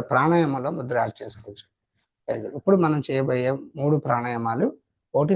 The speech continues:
సూర్యచంద్ర నాడీ భేదన, రెండోది కపాలపాతి, మూడోది భ్రామరి. భ్రామరి ప్రాణాయామంలో మనం శంఖ ముద్ర పెట్టి చేద్దాం. ఇప్పుడు సూర్యచంద్ర నాడీ భేదన ప్రాణాయామం అందరూ చేద్దాం. లెఫ్ట్ హ్యాండ్ ధ్యాన ముద్ర పెట్టుకోండి, రైట్ హ్యాండ్ నాసికాగ్ర ముద్ర.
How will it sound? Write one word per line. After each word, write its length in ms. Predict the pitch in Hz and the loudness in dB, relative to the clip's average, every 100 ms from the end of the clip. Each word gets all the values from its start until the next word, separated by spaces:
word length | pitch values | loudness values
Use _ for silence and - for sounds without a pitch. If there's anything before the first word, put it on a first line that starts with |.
| 160 | 2
సూర్యచంద్ర 480 | 151 151 147 143 139 | 2 2 2 0 0
నాడీ 200 | 127 127 127 | 0 -2 -4
భేదన, 280 | 113 120 131 208 | -4 -2 -2 -2
రెండోది 320 | 143 127 120 117 | -2 -2 -2 -2
కపాలపాతి, 680 | 120 127 127 127 120 117 220 220 | -2 2 0 0 -2 -2 -2 0
మూడోది 400 | 151 151 156 165 220 143 | 0 4 4 4 2 2
భ్రామరి. 380 | 123 123 110 92 _ 123 | 2 2 -2 -8 _ 0
భ్రామరి 380 | 139 156 165 170 143 127 | 2 4 6 4 2 -2
ప్రాణాయామంలో 580 | 131 131 127 123 127 196 180 | -2 -2 -8 -8 -2 0 0
మనం 160 | 165 247 302 _ _ - | 0 -2 -6 _ _ -2
శంఖ 220 | - 196 190 196 | 2 4 4 2
ముద్ర 160 | 151 143 | 2 0
పెట్టి 160 | 127 151 139 | -2 -4 -4
చేద్దాం. 280 | 107 90 - _ _ _ _ 160 | -6 -8 -16 _ _ _ _ 0
ఇప్పుడు 220 | 208 214 160 170 | 8 8 8 6
సూర్యచంద్ర 480 | 175 180 190 185 180 165 | 4 4 4 2 2 0
నాడీ 180 | 156 151 139 | 0 -2 -2
భేదన 280 | 143 139 135 131 | -4 -4 -6 -4
ప్రాణాయామం 380 | 127 127 151 147 | -4 -2 0 0
అందరూ 200 | 127 131 117 | -2 -4 -6
చేద్దాం. 260 | 120 151 170 | -6 -2 0
లెఫ్ట్ 200 | 139 - | 0 -2
హ్యాండ్ 160 | 139 135 120 | -8 -8 -4
ధ్యాన 180 | 127 139 | -4 -4
ముద్ర 160 | 135 131 127 | -8 -12 -18
పెట్టుకోండి, 380 | - 143 165 285 _ _ _ _ _ _ _ _ - | -20 -8 -8 -8 _ _ _ _ _ _ _ _ -2
రైట్ 220 | 131 127 - | 0 0 -4
హ్యాండ్ 180 | 131 123 | -2 0
నాసికాగ్ర 480 | 123 - 127 127 123 | 0 0 0 2 -2
ముద్ర. 180 | 117 - | -4 -4